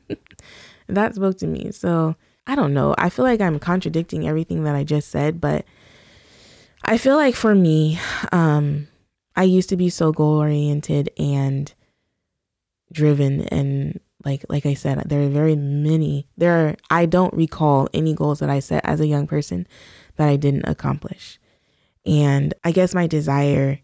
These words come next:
is to be more like God. Like, there are goals that I currently have, there are desires that I currently have, but I wanna be like the Lord and just allowing life to happen and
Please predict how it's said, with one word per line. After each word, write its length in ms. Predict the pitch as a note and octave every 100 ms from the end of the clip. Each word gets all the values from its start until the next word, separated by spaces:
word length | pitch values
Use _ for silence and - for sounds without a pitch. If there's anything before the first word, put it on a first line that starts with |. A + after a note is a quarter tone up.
| _
is 160 | D#3 -
to 100 | -
be 160 | D3+
more 240 | D3 C#3 C#3
like 220 | D3 -
God. 360 | G#1+ - - - _ _ _ _ -
Like, 160 | C#3
there 200 | - E3
are 100 | E3
goals 400 | D#3 - D3 D3
that 120 | D3+ C#3+
I 100 | C#3+
currently 500 | - D3 - - C#3+
have, 480 | C3+ C#3 C3+ C#3+ -
there 300 | E3 D3+ D3+
are 60 | C#3+
desires 560 | C#3+ D3 C#3 C#3 C#3
that 100 | D#3
I 100 | C#3+
currently 500 | C#3 D3 C#3+ - D#3+
have, 440 | C3+ C#3 D#3 D3+ D3+ _ _ _ _ _ -
but 180 | D#3 D#3+
I 120 | D#3+
wanna 220 | E3 E3+
be 160 | E3 D#3+
like 200 | D#3 -
the 100 | E3
Lord 280 | D3 C#3+
and 140 | D#3 D#3
just 320 | D#3+ D3 - _ _ -
allowing 680 | D3+ D3+ D3 D3+ D3 D3 D3
life 320 | - C#3 -
to 80 | D#3
happen 500 | - D#3+ D#3+ C#3+ C#3
and 240 | D#3 C#3